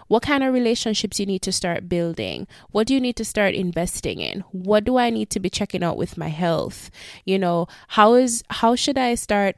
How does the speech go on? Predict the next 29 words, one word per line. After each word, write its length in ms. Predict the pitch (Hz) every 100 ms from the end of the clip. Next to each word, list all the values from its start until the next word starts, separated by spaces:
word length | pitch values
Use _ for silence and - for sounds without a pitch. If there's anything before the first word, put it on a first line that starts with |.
| -
projecting 560 | 226 190 175 - 196
my 180 | 185 170
life 300 | 170 170 170
if, 180 | 165 -
if 220 | - 175
marriage 480 | 170 170 175 175 175
and, 260 | 180 160 -
and 160 | 170
family 460 | - 175 180 175 175
is 100 | 170
important 600 | 160 - 170 - 92 -
to 100 | 175
me? 220 | 196 196 - - -
How 180 | - 208
should 200 | - 254
I 100 | 247 -
adjust 480 | 185 175 180 - 196
my 140 | 165
dating 340 | 165 160 175 170
life? 300 | 82 90 -
How 200 | 175 190
should 220 | - 240
I, 360 | 220 214 208 208 - -
you 80 | 196
know, 140 | 190
fix 300 | 175 - -
my 100 | 165
marriage? 520 | 170 180 170 160 170 -
Like, 180 | 180